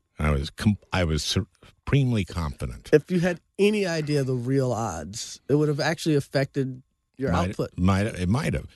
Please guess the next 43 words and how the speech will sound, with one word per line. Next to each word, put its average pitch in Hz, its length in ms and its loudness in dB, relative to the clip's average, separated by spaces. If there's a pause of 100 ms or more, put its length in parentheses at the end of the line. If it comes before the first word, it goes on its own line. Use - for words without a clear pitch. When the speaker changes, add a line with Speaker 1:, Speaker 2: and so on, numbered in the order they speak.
(240)
Speaker 1:
But 98 160 6
I 101 60 2
said, - 280 -8
"Tom, 175 360 2
don't 160 180 0
you 151 80 0
see 170 260 0
this 165 240 0
is 160 140 -2
the 120 80 2
first - 360 -2
time 143 260 2
our 143 220 -4
generation 139 680 -2
has 123 120 -4
been 147 160 -2
allowed 135 800 0 (420)
to 151 120 2
write 151 420 0
and 123 200 -6
to 127 100 -4
be 185 380 0
on? 151 280 -6
This 147 300 -2
is 160 80 0
a 143 120 -2
countercultural 156 1000 -2
show. 160 560 -2 (300)
This 160 240 4
is, 165 240 0
this - 280 2
is 156 360 -2 (240)
gonna 170 180 0
be 160 160 -2
huge." 151 1200 0 (880)
And 98 220 0
Tom, 120 720 0
who 107 100 2
was 92 120 2
smarter 92 320 2
than 76 160 -2
me, 76 180 -2
went, 78 300 -2